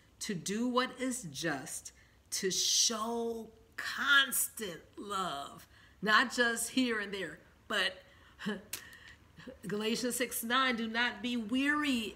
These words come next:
in well-doing," doing good. Don't, don't give up on these babies out here. I know it's hard when we see teenagers doing this Kia Hyundai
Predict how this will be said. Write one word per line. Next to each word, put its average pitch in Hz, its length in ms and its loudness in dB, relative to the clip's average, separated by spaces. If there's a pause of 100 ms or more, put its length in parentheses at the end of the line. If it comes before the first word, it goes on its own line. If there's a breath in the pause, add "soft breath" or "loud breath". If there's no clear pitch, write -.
(120)
in 233 320 2
well-doing," 226 1120 0 (200 loud breath)
doing 226 440 0
good. 233 640 -2 (580)
Don't, 247 220 -4
don't 254 240 0
give 254 200 -4
up 262 440 -4 (320)
on 240 120 2
these 254 200 0
babies 226 600 0
out 185 220 -4
here. - 400 -10 (320 loud breath)
I 240 100 6
know 247 460 2
it's 190 140 -4
hard 226 420 -2 (300 loud breath)
when 208 260 -2
we 226 160 -2
see 233 500 -2 (280 loud breath)
teenagers 240 720 2
doing 226 280 -2
this 208 220 -4
Kia 240 400 -2
Hyundai 214 840 -2